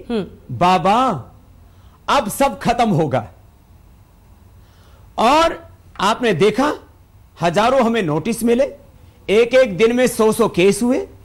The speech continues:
Speaker 2: सेल टैक्स, इनकम टैक्स, ईडी, सीबीआई, कुछ भी तो नहीं छोड़ा। माने, हमने तो पैसा और प्रतिष्ठा दोनों को दांव पर लगा करके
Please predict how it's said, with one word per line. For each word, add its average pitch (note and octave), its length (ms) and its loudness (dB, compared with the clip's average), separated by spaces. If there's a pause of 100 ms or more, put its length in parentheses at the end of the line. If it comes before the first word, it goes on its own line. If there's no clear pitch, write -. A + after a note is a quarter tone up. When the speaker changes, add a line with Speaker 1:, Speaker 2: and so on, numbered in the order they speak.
(840)
Speaker 2:
सेल A3+ 380 2
टैक्स, F#3 600 -4
इनकम A3+ 380 2
टैक्स, F3 480 -2 (100)
ईडी, G3+ 640 0
सीबीआई, A3 920 0 (280)
कुछ A3 180 -4
भी C#4 120 0
तो E4 120 -2
नहीं E4+ 120 4
छोड़ा। A3 340 0 (1500)
माने, A#3+ 520 -2 (480)
हमने B3+ 460 0
तो C#4+ 280 2
पैसा A#3+ 540 2
और D4+ 160 2
प्रतिष्ठा A3+ 920 -4
दोनों B3 360 0
को D4+ 120 0
दांव B3+ 440 0
पर D#4+ 220 0
लगा C4+ 260 2
करके C#4 500 0